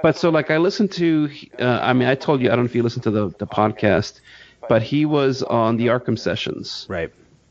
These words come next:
Speaker 1: Um, talking about Green Lantern, which is weird, 'cause it's the only time they've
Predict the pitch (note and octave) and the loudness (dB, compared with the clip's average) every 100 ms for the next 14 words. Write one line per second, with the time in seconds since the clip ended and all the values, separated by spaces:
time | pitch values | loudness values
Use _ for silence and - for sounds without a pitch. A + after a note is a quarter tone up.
0 | _ - - G#2 G2+ G2 F#2 - B2+ B2 | _ -6 2 4 4 0 0 0 0 2
1 | A#2+ G#2 A2 G#2+ - - A2 A2 A2 A#2+ | 0 2 2 0 -2 -2 2 2 2 2
2 | A2+ A2+ A2+ C3+ D3+ F#3+ B3 B2+ A#2+ A#2 | 2 2 2 2 2 2 2 4 2 2
3 | C3+ _ _ _ _ _ _ - B2 B2+ | -2 _ _ _ _ _ _ -2 0 0
4 | B2 - A#2+ A#2 C#3 C#3+ C3+ C3+ B2 A#2+ | -2 -2 0 2 4 2 2 2 4 4
5 | A#2 A2+ A2+ A2 | 2 2 2 0